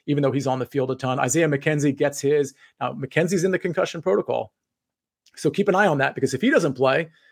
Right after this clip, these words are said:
well, guess what? Khalil Shakir is, or Shakur is thirty-two hundred dollars. Is it Shakur or Shakir?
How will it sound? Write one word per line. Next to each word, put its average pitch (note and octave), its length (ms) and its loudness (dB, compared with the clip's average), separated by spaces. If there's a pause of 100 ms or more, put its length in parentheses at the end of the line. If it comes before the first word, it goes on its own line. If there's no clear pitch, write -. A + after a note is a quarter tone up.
(240)
well, C#3+ 140 2
guess F3 240 2
what? A#2+ 220 -2 (200)
Khalil F#3 260 2
Shakir E3+ 500 2 (260)
is, C#3+ 240 0 (160)
or C#3 100 2
Shakur D3 460 2
is B2+ 260 0 (100)
thirty-two D3 840 -2
hundred B2+ 440 -6 (360)
dollars. A2+ 380 -4 (280)
Is - 80 -12
it C#3 60 -10
Shakur - 320 -2
or C#4 40 0
Shakir? - 440 -6